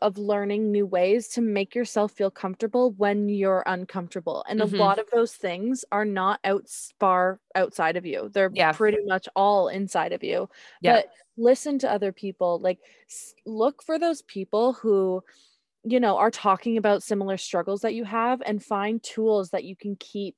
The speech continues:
Speaker 1: in your back pocket that you can
Speaker 2: Mm-hmm.
Speaker 1: pull out, that when,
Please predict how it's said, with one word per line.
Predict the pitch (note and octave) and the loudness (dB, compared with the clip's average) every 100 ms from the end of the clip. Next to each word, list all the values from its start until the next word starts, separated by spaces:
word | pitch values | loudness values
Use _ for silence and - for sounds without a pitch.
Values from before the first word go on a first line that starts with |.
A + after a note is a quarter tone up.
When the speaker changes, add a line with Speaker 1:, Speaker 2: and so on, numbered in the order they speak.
| - | -6
Speaker 1:
in | G#3 | -4
your | G#3 G#3+ | -2 0
back | G#3+ F#3 - | -2 -4 -4
pocket | F#3 E3+ - A3 - | -6 -4 -2 -2 -2
that | F#3+ | -4
you | G#3 G#3 | -4 -4
can | A3+ | -2
Speaker 2:
Mm-hmm. | E3+ | -2
Speaker 1:
pull | E3 - F3 F3+ | -6 -8 -4 -2
out, | B3+ - - - - | -2 -4 -20 -16 -4
that | A3+ - | -2 -2
when, | G3+ G#3 G#3+ G#3+ | -2 -2 -2 -4